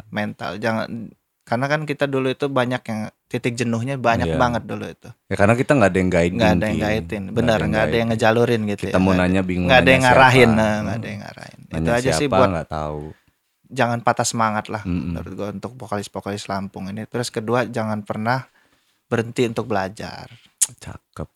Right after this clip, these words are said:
Speaker 1: Ya kan? Jangan pernah berhenti untuk belajar. Karena semakin banyak lu ngedengerin referensi lagu-lagu dari luar,
Speaker 2: Hmm.
Speaker 1: insya Allah lu bakalan tahu teknik vokal yang sebenarnya itu seperti apa.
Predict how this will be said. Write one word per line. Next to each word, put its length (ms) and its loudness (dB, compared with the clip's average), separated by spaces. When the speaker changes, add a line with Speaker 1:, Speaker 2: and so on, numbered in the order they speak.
Speaker 1:
Ya 180 -4
kan? 300 -4
Jangan 260 -8
pernah 200 -8
berhenti 300 -10
untuk 180 -12
belajar. 400 -12
Karena 360 0
semakin 640 -2
banyak 340 2
lu 460 -2
ngedengerin 540 -2
referensi 500 -2
lagu-lagu 600 -2
dari 240 -4
luar, 720 -4
Speaker 2:
Hmm. 60 -10
Speaker 1:
insya 180 -2
Allah 200 -2
lu 140 -4
bakalan 500 -4
tahu 280 0
teknik 320 -4
vokal 320 -2
yang 160 -2
sebenarnya 520 0
itu 100 -8
seperti 320 -10
apa. 640 -12